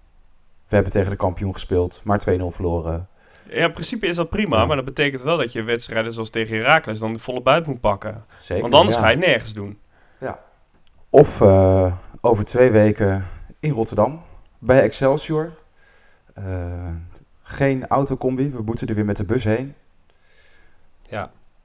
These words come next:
Speaker 1: En Excelsior.
Speaker 3: Ik kan jou melden, <laughs> ik kan jou melden dat het nog wel even duurt voordat je, dat je er weer een keertje met je auto naartoe mag,
Speaker 1: Ja.
Speaker 3: hoor.
Speaker 1: Hoe zou dat toch komen?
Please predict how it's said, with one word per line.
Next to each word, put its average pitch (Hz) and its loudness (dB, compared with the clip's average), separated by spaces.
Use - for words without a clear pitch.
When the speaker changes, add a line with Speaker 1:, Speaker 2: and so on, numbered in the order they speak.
Speaker 1:
En 160 0
Excelsior. 156 0
Speaker 3:
Ik - -14
kan 131 4
jou 139 4
melden, 151 6
<laughs> - 2
ik - 4
kan 170 4
jou 143 0
melden 147 6
dat 143 0
het 143 0
nog 139 0
wel 127 6
even 123 -2
duurt 139 -2
voordat 143 -4
je, 131 -6
dat 139 -2
je 139 -6
er 127 -2
weer 127 0
een 120 -6
keertje 123 -4
met 117 -10
je 110 -4
auto 98 -6
naartoe 101 -10
mag, 101 -4
Speaker 1:
Ja. 104 -4
Speaker 3:
hoor. 165 -4
Speaker 1:
Hoe 104 -4
zou 98 0
dat 107 6
toch 107 0
komen? 98 -4